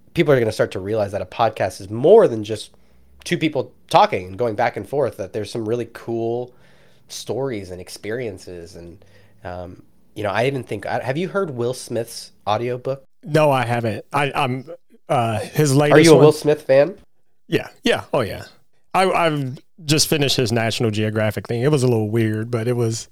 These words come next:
Speaker 2: very interesting because I love to learn stuff like that. <laughs> So to see him doing
Speaker 1: I,
Speaker 2: it. <laughs>
Speaker 1: I think the book is gonna do well, but I think that his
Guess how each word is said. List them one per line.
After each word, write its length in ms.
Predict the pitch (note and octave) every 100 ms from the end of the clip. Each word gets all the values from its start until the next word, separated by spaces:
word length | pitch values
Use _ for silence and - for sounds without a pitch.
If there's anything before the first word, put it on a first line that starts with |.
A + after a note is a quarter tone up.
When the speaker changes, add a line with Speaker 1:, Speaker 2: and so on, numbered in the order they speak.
| -
Speaker 2:
very 340 | D#3+ D3 A#2+
interesting 400 | B2 A2 - A2
because 340 | G#2+ A#2 G#2 G2+
I 120 | A2+
love 240 | A2+ A2
to 80 | A2+
learn 280 | A2 A2+ A2
stuff 260 | G#2 A2+ B2
like 180 | A#2
that. 260 | B2 - -
<laughs> 60 | B2+
So 220 | A#2 A2+ - - - -
to 80 | C#3+
see 220 | D#3 B2+
him 100 | B2+
doing 120 | B2
Speaker 1:
I, 260 | D#3 G#3+ -
Speaker 2:
it. 600 | F3+ - - - - - _ -
<laughs> 280 | - _ -
Speaker 1:
I 160 | C#3 F3+
think 280 | C#4 -
the 80 | -
book 380 | C#3 - C3 C#3
is 100 | A#2+
gonna 240 | B2 A#2+
do 240 | G#2+ A2 G2
well, 320 | F2+ E2 F#2
but 180 | G#2+ -
I 220 | G2 E3+
think 380 | F#3+ F#3 D3+ -
that 280 | G#2 F#2 -
his 240 | A#2 G2+